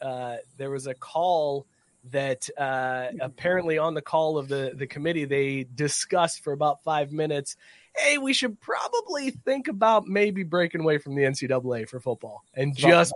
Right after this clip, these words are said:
Speaker 2: fucking
Speaker 1: being
Speaker 2: time.
Speaker 1: college football is on its own. It's not under the N C double A."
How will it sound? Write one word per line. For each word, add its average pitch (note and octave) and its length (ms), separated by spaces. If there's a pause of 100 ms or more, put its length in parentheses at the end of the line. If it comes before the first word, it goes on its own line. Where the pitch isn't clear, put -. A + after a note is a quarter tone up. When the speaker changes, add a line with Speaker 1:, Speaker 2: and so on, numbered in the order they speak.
Speaker 2:
fucking E3 140
Speaker 1:
being D3+ 260
Speaker 2:
time. C3+ 400 (120)
Speaker 1:
college G3 460
football F#3 840
is D3+ 480 (180)
on F#3 220
its F3+ 200
own. D#3+ 300
It's C#3+ 160
not D3+ 240
under D3 220
the C#3 140
N C#3 100
C C#3 140
double C3 340
A." A#2+ 180